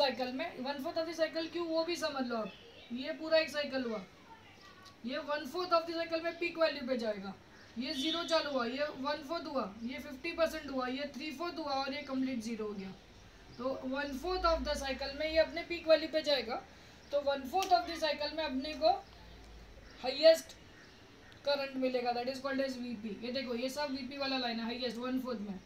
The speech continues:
जैसे वन फोर्थ पे आया, क्योंकि यहाँ से क्या होता जाता है, ये increase होते जाता है और फिर ये decrease होना चालू होता है, समझा? वन फोर्थ होने के बाद ये decrease होना चालू होता है। ये एसी है, एसी convert होएगा डीसी में, समझ रहे हो ना बात? एसी convert हो जाएगा डीसी में, ये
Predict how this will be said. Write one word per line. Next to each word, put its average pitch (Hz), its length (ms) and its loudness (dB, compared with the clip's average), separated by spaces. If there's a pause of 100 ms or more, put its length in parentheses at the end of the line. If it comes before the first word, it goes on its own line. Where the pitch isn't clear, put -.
(160)
जैसे 294 320 -2
वन 330 240 4
फोर्थ 370 240 4
पे 370 60 8
आया, 294 260 4 (100)
क्योंकि 330 160 -4
यहाँ 320 300 0
से 339 140 -2
क्या 349 140 4
होता 339 180 2
जाता 330 220 4
है, 339 80 -2
ये 349 80 -2
increase 320 340 -2
होते 269 220 2
जाता 214 280 -4
है 190 80 -10 (680)
और 262 160 2
फिर 370 260 0 (180)
ये 311 120 -4
decrease 294 360 -6
होना 277 200 -2
चालू 220 320 2
होता 202 220 -4
है, 190 120 -12 (120)
समझा? 269 260 0 (220)
वन 262 240 -4
फोर्थ 320 160 -2
होने 320 180 0
के 320 140 -4
बाद 320 180 2
ये 320 80 -2
decrease 269 320 -8
होना 262 200 2
चालू 220 240 -4
होता 202 180 -6
है। 220 80 -6
ये 277 260 -6
एसी 262 240 -6
है, 269 120 -2 (580)
एसी 247 260 -6
convert 277 340 -2
होएगा 269 280 2
डीसी 262 440 -4
में, 202 160 -4 (180)
समझ 285 200 -6
रहे 349 140 -4
हो 359 60 -2
ना 349 120 0
बात? 226 380 0
एसी 262 180 -10
convert 277 360 -4
हो 277 60 -4
जाएगा 269 300 -2 (140)
डीसी 226 260 -6
में, 196 160 -6 (1400)
ये 214 120 -8